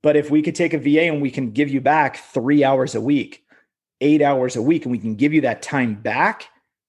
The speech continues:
you can do other things with it. You could coach somebody in your, in your company and help them become better at what they do. You can work with your children more. You can work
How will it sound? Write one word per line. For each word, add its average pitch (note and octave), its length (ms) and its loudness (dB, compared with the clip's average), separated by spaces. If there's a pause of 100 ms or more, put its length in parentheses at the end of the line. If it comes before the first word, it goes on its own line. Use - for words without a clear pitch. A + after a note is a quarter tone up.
you E3 200 -2
can D#3+ 240 -2
do F3 360 2
other C3+ 260 2
things E3 260 -2
with A2+ 140 -4
it. F2 80 -4
You B2 160 -4
could B2 180 -4
coach - 420 0
somebody B2+ 380 2
in A#2+ 100 2
your, A2 280 0
in A#2 180 -4
your G#2+ 140 -6
company A2+ 580 -6 (340)
and A2 140 -2
help C#3+ 260 2
them C3 160 2
become A#2 360 -2
better A#2+ 240 4
at G2 80 0
what A2+ 160 -2
they A2 100 -2
do. A#2 220 0
You G#2+ 160 -4
can A2+ 160 -10
work A#2 180 -6
with A#2+ 100 -8
your A2 120 -6
children B2 360 0
more. G#2+ 220 -2
You G2+ 140 -6
can A2 140 -8
work A2+ 240 -2